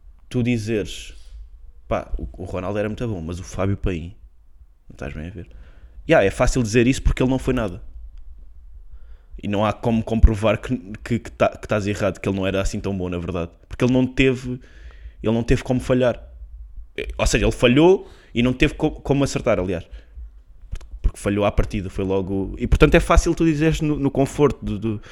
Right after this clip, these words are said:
teu pedestal, "Eu conheci este gajo, aqueles são bons, mas aquele gajo podia ser tão bom." E eu, eu acho que isso acontece, por exemplo, no nosso meio acontece muito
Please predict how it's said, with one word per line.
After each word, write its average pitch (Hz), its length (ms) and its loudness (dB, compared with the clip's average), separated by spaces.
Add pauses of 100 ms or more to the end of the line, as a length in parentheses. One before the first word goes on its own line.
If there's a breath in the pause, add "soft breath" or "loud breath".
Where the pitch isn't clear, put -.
(200 loud breath)
teu 120 120 0
pedestal, 135 420 0
"Eu 170 140 -2
conheci - 380 -6
este 147 160 -6
gajo, 139 240 0 (260 loud breath)
aqueles 226 320 2
são 175 180 0
bons, 117 240 0
mas 104 220 -2
aquele 143 460 2
gajo 127 680 -2
podia 107 240 -6
ser - 160 -6
tão 123 320 -8
bom." 101 320 -10 (960 soft breath)
E 98 120 0
eu, 101 180 2
eu 110 100 4
acho 117 140 4
que 120 60 -8
isso - 100 0
acontece, 131 380 0
por - 120 0
exemplo, 104 320 -4
no 104 120 -4
nosso 107 280 -2
meio 117 140 2
acontece 120 480 -2
muito 127 340 -4